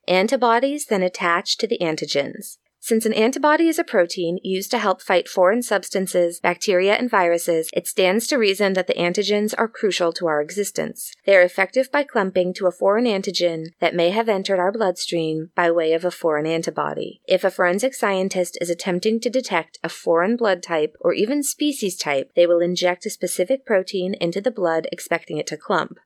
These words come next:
This also occurs when the blood type of one individual is introduced to the blood type of another."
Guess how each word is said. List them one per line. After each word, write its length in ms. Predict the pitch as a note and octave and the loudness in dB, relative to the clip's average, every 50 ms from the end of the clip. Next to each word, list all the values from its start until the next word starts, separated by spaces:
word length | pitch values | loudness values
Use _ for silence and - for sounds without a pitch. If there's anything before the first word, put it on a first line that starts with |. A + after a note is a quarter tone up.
| _ - | _ -4
This 160 | - G3+ - G#3 | -2 0 2 4
also 260 | G3 F#3+ F#3+ - A#3 | 4 4 4 2 0
occurs 520 | B3 A#3+ - - - A#3 G#3 G3+ G3+ - | -2 -2 -2 -2 0 2 2 2 0 0
when 100 | G#3 F#3+ | -2 0
the 80 | F#3 F3+ - | 0 -2 0
blood 200 | F3+ F3 F3 F#3 | 2 0 0 0
type 300 | - G#3 G3+ G3+ A#3+ A#3+ | -2 -2 0 0 0 2
of 160 | - - F#3 F#3 | 0 -4 0 2
one 180 | F3 E3 F3 | 0 2 2
individual 600 | F3+ F#3+ G3+ A3+ A3 G#3+ - - F#3+ F3+ F3 F3 F3 | -2 -2 -4 -2 -2 -2 -2 -2 0 2 2 2 2
is 120 | E3+ E3+ - | 0 -2 -2
introduced 580 | - E3 E3 - - G#3 G#3+ G3 F3+ - - | -2 -4 -4 -4 -6 -2 -2 -2 -2 -2 -4
to 80 | - G#3 | -8 -6
the 80 | F#3 F3+ | -6 -6
blood 260 | - E3 D#3 D#3 D#3 | -4 -2 -2 -2 -2
type 240 | - - D#3 D3 - | -2 -4 -4 -2 -2
of 100 | D3+ - | -4 -4
another." 460 | D#3 D3+ D#3 D3+ - - - - - | -2 -2 -2 -2 -2 -2 -6 -6 -8